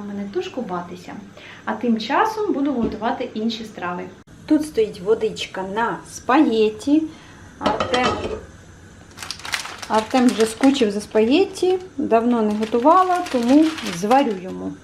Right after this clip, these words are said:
Одночасно тут у мене розмерся, е, квасоля і фарш. Це буде теж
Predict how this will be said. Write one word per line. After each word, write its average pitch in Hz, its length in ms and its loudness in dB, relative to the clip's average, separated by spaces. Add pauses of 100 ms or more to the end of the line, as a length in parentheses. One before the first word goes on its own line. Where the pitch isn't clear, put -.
(520)
Одночасно 262 800 2
тут 233 220 -8
у 226 60 -4
мене 214 340 -2
розмерся, 214 1120 2 (100)
е, 98 220 -2
квасоля 240 720 2
і 277 120 4
фарш. 233 760 0
Це 294 380 2
буде 220 320 -2
теж 214 460 -6